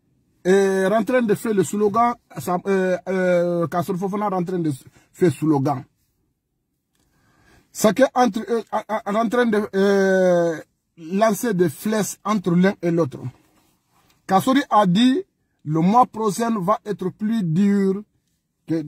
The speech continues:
ce que nous sommes aujourd'hui. Qu'est-ce que cela veut dire ? Cela veut dire qu'ils sont tout bouffés, l'argent, ils sont vidés la caisse de l'État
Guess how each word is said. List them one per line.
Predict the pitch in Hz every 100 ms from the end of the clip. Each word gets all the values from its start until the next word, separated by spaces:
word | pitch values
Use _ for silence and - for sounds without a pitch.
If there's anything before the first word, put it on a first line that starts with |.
| 139
ce | 196
que | 175 190
nous | 165 143
sommes | 135 - _ -
aujourd'hui. | 151 143 117 117 - _ _ _ _ _ _ _ _ _ _ _ _ _ _ - -
Qu'est-ce | 262 262
que | 277
cela | 247 247 220
veut | 180
dire ? | 165 165 131 98 - - _ _ _ _ _ _ _ _ _ _ _ _ _
Cela | - 147 190
veut | 190
dire | 185 208 -
qu'ils | 156
sont | 175 156
tout | 147 233
bouffés, | 180 180 175 190 196 _ _
l'argent, | 143 147 175
ils | 156
sont | 156
vidés | 147 185 196
la | 175
caisse | 139 180 135 117
de | 135
l'État | 139 147 143 180